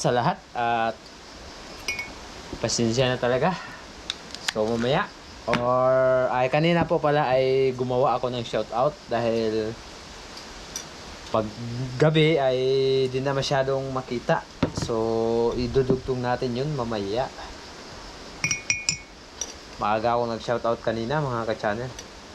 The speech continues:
Siyempre, hindi natin kalimutan ang ating tunay na kaibigan at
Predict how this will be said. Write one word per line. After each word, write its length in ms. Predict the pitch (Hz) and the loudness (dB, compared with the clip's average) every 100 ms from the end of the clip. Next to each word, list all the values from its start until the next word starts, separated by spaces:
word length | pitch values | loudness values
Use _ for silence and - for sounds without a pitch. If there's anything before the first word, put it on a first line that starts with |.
| - - - - - - - - - - - - | -18 -18 -10 -2 0 0 -4 -4 -4 -6 -8 -6
Siyempre, 400 | 107 113 139 123 | -2 0 2 2
hindi 160 | 120 123 | 2 0
natin 320 | 127 131 127 | 0 0 0
kalimutan 720 | 123 120 123 180 185 165 127 | 0 2 2 2 2 2 2
ang 160 | 123 127 | -2 0
ating 560 | 143 143 156 147 143 | 0 2 0 0 -2
tunay 320 | 175 185 175 170 | 0 2 2 2
na 80 | 170 | 0
kaibigan 960 | 165 175 165 147 220 233 233 208 156 107 92 - - - | 2 2 2 0 0 2 2 2 0 -4 -8 -10 -12 -4
at 240 | 151 143 | 2 2